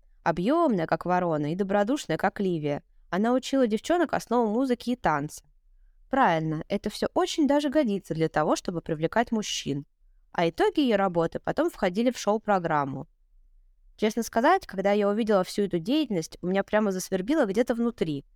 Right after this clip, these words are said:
Я сама не заметила, как начала прикидывать, какое представление можно было бы сделать из такого вот коллектива. У меня на занятиях бывали разные люди, и юные, и пожилые,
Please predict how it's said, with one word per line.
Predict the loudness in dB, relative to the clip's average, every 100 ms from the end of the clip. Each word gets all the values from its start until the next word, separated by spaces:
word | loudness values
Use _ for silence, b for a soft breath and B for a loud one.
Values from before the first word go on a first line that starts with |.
| _ -4
Я | -2
сама | 2 4 4
не | 2
заметила, | 0 2 0 0 -2
как | -4
начала | -6 0 0
прикидывать, | 0 -4 -2 0 0 -2 -6
какое | -4 -2
представление | -4 -4 -2 0 2 2 2
можно | 2 0 -2
было | 0 0
бы | 0 -2
сделать | 2 2 2 -4
из | -6
такого | -4 0 0
вот | 0 -2
коллектива. | -2 -2 -2 -6 -8 -6 -8 _ _ _ _ _
У | -2
меня | 2 2
на | 2
занятиях | 2 2 2 0
бывали | 0 0 2
разные | 4 4 2 0 -2
люди, | -2 -4 -6
и | -4
юные, | -4 0 2 4 2 -2
и | -4
пожилые, | -2 0 0 0 0 0